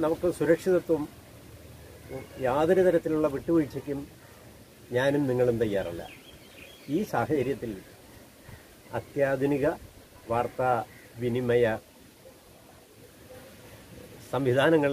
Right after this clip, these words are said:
നമ്മൾ ഉപയോഗപ്പെടുത്തേണ്ടിയിരിക്കുന്നു. അതനുസരിച്ച് അതിനുവേണ്ടി ന-, സ്നേഹപൂർവമായ എൻ്റെ സുഹൃത്തുക്കളുടെ നിർബന്ധം,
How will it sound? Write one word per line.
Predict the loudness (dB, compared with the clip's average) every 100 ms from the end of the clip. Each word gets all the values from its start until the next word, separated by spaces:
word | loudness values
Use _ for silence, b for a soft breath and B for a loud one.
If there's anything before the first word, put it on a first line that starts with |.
| 2
നമ്മൾ | 2 0 -2 -6 -18 -20 -6 -2
ഉപയോഗപ്പെടുത്തേണ്ടിയിരിക്കുന്നു. | 4 4 4 0 -4 -6 -6 -12 -14 -16 -18 -20 -20 -20 -20 -20 -20 -20 -16 -6
അതനുസരിച്ച് | 0 0 0 -4 -6 -6 -8 -8 -20 -20 -20 -14 -6
അതിനുവേണ്ടി | 0 2 4 4 2 -4 -8 -16 -16 -12 -14 -12 -16 -14 -12 -6
ന-, | -4 -6 -6
സ്നേഹപൂർവമായ | 2 4 6 6 6 6 6 4 4 2 -2 -14 -20 -10 -4
എൻ്റെ | -2 -2
സുഹൃത്തുക്കളുടെ | -4 -6 -8 -6 -2 -2
നിർബന്ധം, | -4 -2 -2 -2